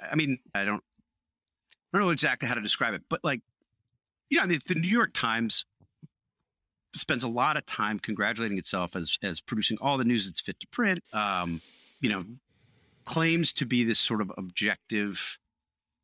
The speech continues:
outlet. I don't think the New York Times is an objective outlet. I think they have some of the very best reporters in the world working for the New York Times, um, people I admire and people who I, I would love to be in a different life.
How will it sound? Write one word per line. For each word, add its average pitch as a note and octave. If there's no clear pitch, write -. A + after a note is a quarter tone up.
outlet. D#3
I D3+
don't F#3
think G3
the F#3
New F3+
York F3
Times D#3+
is D3+
an D3
objective C#3+
outlet. F#3+
I C3
think F#3
they E3+
have B2+
some C#3
of C3
the A2+
very C#3
best C3
reporters A2
in G#2
the G2
world A#2+
working A2
for -
the G2+
New F#2+
York F#2+
Times, -
um, F2+
people G#2
I F2+
admire F#2+
and F2
people F#2+
who G2
I, F2+
I F2
would G2+
love A#2+
to C3+
be B2
in D#2+
a E2+
different F2+
life. D#2